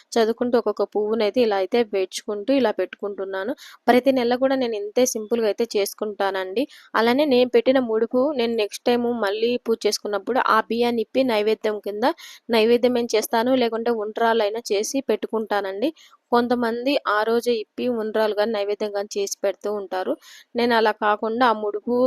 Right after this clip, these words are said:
నేను ఎలా ముడుపు అయితే పెట్టానో అలానే అయితే పూజలు అయితే ముడుపు అయితే పెట్టుకుంటూ ఉంటానండి. నేను ఈ విధంగా అయితే చేసుకుంటుంటాను. మీకు ఎలా కుదిరితే మీరు అలా ముడుపునైతే చేసుకోండి. ఈ విధంగా అయితే పువ్వులతోటైతే ఆ స్వామివారికి చదువుకుంటూ ఈ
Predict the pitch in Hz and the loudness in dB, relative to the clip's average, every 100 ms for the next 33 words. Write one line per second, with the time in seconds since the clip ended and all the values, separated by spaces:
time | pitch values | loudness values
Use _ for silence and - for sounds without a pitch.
0 | 233 214 202 190 202 202 - 214 226 196 | 2 0 -2 -2 -2 -6 -4 -4 -2 -4
1 | 185 214 233 226 202 208 214 - 277 302 | -6 -4 -2 -2 -2 -4 -6 0 0 0
2 | 226 220 208 214 220 208 - 208 208 - | -2 0 -2 -2 -6 -8 -4 -2 -4 -6
3 | - - 214 202 214 185 190 185 185 233 | -8 -6 -6 -2 -2 -2 -4 -4 -4 -4
4 | 349 - - - 247 247 240 233 233 240 | -4 -10 -20 -4 2 4 2 2 0 -2
5 | 226 226 240 - 214 - 208 202 214 202 | -6 -8 -6 -4 -4 -6 -10 -8 -8 -6
6 | 202 - 202 196 233 320 233 247 254 214 | -12 -6 -2 -2 -2 -2 -2 2 4 4
7 | 233 - 214 226 302 311 262 226 214 208 | 2 -2 -8 -8 -6 -4 -2 0 -2 -4
8 | 202 - 233 208 220 214 190 - - 196 | -8 -6 -4 -2 -4 -2 -2 -2 -4 -6
9 | 190 226 - _ _ _ 254 254 247 247 | -4 -6 -6 _ _ _ -4 0 0 2
10 | 240 - 254 220 208 233 226 208 202 - | 0 0 -2 -2 -2 -2 -2 0 0 2
11 | 269 415 - _ _ _ - - - 220 | 0 -2 -8 _ _ _ -8 -8 -6 -2
12 | 214 226 220 196 208 214 196 220 202 196 | 0 0 0 -2 -2 -2 -2 -4 -6 -4
13 | 240 339 - - - _ | 0 0 0 -16 -20 _